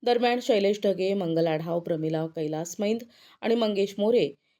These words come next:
यांच्या उमेदवारीमुळे प्रभागात नवचैतन्य निर्माण झाले असून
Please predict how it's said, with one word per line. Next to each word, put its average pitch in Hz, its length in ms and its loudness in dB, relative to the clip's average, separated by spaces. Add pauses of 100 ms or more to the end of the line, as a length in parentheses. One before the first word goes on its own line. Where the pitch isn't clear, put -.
यांच्या 247 340 -2
उमेदवारीमुळे 196 840 2 (340)
प्रभागात 269 500 2 (120)
नवचैतन्य 214 720 2
निर्माण 170 340 -2
झाले 160 240 -2
असून 170 360 0